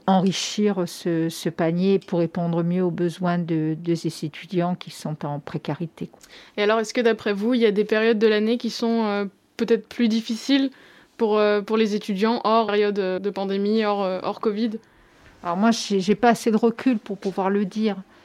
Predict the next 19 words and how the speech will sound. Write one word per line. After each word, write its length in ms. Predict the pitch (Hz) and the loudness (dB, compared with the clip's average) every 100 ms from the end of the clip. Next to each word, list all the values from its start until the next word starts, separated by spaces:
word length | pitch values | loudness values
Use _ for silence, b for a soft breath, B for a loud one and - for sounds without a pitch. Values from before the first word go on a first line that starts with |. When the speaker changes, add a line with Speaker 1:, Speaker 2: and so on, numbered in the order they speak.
| b b - | b b -8
Speaker 1:
euh, 220 | 175 175 170 | -4 -2 -4
puisque 280 | - - - | -8 -12 -6
moi, 140 | 185 | -6
ça 160 | 185 185 | -4 -6
fait 160 | - | -6
que 140 | 180 208 | -6 -6
six 280 | - - 208 | -8 -4 -2
mois 240 | 208 214 | 2 0
et 40 | |
malheureusement, 800 | 180 170 185 180 180 196 208 214 | 0 0 0 0 0 0 0 0
j'ai 160 | 196 175 | 0 -4
démarré, 560 | 170 175 180 180 208 | -2 0 0 0 2
euh, 140 | 196 175 | 2 0
en 100 | 170 | -2
période 640 | 190 175 185 196 175 165 | -2 0 0 0 -2 -4
de 120 | 175 | -4
post-covid 840 | 175 220 202 - - 202 202 226 185 | -2 -2 -4 -4 -4 -2 0 2 0
et 60 | |
covid. 580 | 165 196 170 220 233 175 | 0 -2 0 0 0 -2